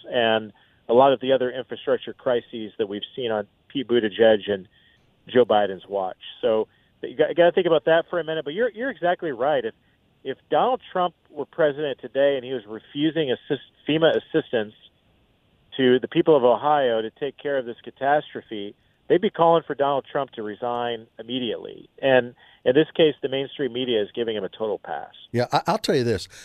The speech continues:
Speaker 2: I'd be far more comfortable if Donald Trump was in the White House right now. I'd be far more comfortable if DeSantis was in the White House right now.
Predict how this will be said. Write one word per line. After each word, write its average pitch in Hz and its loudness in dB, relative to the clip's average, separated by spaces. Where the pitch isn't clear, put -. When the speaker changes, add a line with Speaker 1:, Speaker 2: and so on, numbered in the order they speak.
Speaker 2:
I'd 156 2
be 131 -2
far 165 0
more 185 -2
comfortable 107 -2
if 107 -4
Donald 139 0
Trump 139 -2
was 127 -6
in 127 -2
the 120 -2
White 113 -2
House 95 -4
right 92 -2
now. 87 -6
I'd 120 0
be 117 -4
far 135 -2
more 143 -2
comfortable 110 -4
if 107 -4
DeSantis 131 -4
was 104 -6
in 104 -2
the 95 -4
White 95 -2
House 92 -4
right 92 -4
now. 92 -4